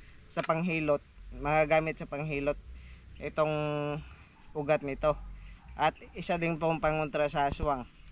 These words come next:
Yan. Tapos, yung mga ano, yung mga may, anong tawag doon, yung mga, mayroong mga, ah, mga, may,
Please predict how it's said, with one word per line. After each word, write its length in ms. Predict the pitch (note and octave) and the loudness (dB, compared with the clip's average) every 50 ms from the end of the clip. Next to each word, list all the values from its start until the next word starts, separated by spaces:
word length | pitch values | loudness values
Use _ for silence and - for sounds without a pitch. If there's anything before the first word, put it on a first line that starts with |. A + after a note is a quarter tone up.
| - - | -16 -10
Yan. 240 | C3 C3+ C3 C3 A#2+ - - - - - - - - - - - | -6 -4 -4 -4 -6 -8 -12 -16 -16 -14 -14 -14 -14 -12 -6 0
Tapos, 400 | - D3 D3+ D3+ D3+ D3 - - - - - - - - - - | 4 4 4 4 2 -2 -2 -4 -14 -16 -18 -20 -20 -20 -8 0
yung 240 | E3 F#3+ G#3 A3+ A3 | 4 6 6 8 8
mga 320 | A3+ A3+ A3+ A3+ A3+ A3+ A3+ | 8 8 8 8 6 6 6
ano, 160 | G#3 G3 F#3 | 6 6 6
yung 480 | F#3 F3+ F#3 F#3+ F#3+ G3 G3 G3 G3 | 6 6 4 4 4 4 4 4 6
mga 480 | G3 G3 F#3+ F#3+ F#3+ F#3+ F#3+ F#3 F#3 F#3 | 6 6 6 8 8 8 8 8 6 6
may, 560 | F3+ F3+ F#3 F#3 F#3 F#3+ F#3 F#3 F#3 F3+ F3+ F#3 F3 - - - - - - - - - - - - - - - - - - - - - | 6 6 8 8 10 10 8 8 8 6 4 2 -2 -6 -14 -18 -18 -18 -20 -20 -18 -20 -20 -20 -18 -14 -14 -12 -12 -12 -14 -16 -14 -10
anong 140 | - D3 C#3+ | -8 -2 2
tawag 320 | E3 D#3+ E3 E3 E3 D#3 | 6 6 8 8 6 4
doon, 160 | D#3+ D#3 D#3 | 4 2 2
yung 240 | D#3+ D#3+ E3+ E3+ F3 | 2 2 0 2 2
mga, 560 | E3+ E3+ F3 F3 E3+ E3+ E3+ E3+ E3 E3 E3 - - - - - - - - - - - - - - - - - - - - - - - - - - - - - - - - - - | 2 4 4 6 6 8 8 8 8 8 6 4 0 -12 -20 -20 -20 -20 -20 -18 -18 -18 -20 -20 -20 -18 -18 -18 -18 -18 -20 -20 -20 -20 -18 -18 -18 -18 -20 -20 -20 -20 -10 0 4
mayroong 400 | D#3+ E3+ F#3 G3 F#3+ G3 F#3+ F#3+ | 6 8 8 8 8 6 4 4
mga, 560 | F#3+ F#3 F#3 F#3+ F#3+ F#3 F#3 F#3 F3+ E3 F3+ F3 - - - - | 2 2 2 4 4 4 4 4 2 0 0 -4 -10 -10 0 6
ah, 160 | D#3+ F#3 G3+ | 8 8 8
mga, 280 | G#3 G3+ G#3 A3 A3+ A3 G#3+ G#3+ G#3+ G#3 F#3+ G#3 G#3 | 10 8 8 8 8 8 8 8 8 6 4 2 0
may, 240 | F#3 F#3 G#3 G#3+ | 2 4 4 4